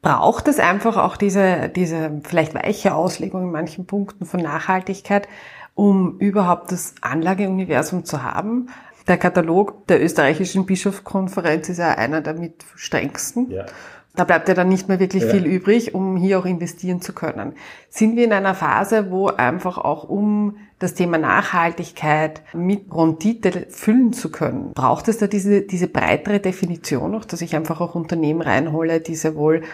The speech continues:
Speaker 1: Anteile, so wie du es beschrieben hast, mit Mindestgrenzen in Themen haben, die nachweislich weder ökologisch noch sozial noch von der Unternehmensführung einen, eine Nachhaltigkeit nachweisen?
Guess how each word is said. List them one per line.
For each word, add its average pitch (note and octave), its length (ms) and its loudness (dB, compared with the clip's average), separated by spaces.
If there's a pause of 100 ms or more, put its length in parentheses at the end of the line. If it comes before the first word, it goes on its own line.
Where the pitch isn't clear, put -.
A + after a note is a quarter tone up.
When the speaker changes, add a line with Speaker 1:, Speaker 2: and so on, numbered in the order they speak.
(200)
Speaker 1:
Anteile, C#3+ 600 2
so D3+ 140 -6
wie D3+ 80 -4
du D#3+ 60 -8
es - 80 -10
beschrieben E3 400 -2
hast, D#3+ 160 -4
mit D#3+ 120 -2
Mindestgrenzen F3 760 0
in E3 120 -2
Themen D#3 360 0
haben, D#3 340 -4 (300)
die F3+ 100 -6
nachweislich D3+ 800 0
weder D#3 520 0 (360)
ökologisch D#3+ 800 -4
noch D#3+ 100 -6
sozial D3 800 0
noch D#3 360 -4
von - 540 -12
der D#3+ 80 -2
Unternehmensführung D#3 840 -4
einen, D3 380 -4
eine C#3 220 -6
Nachhaltigkeit - 760 -8
nachweisen? - 600 -14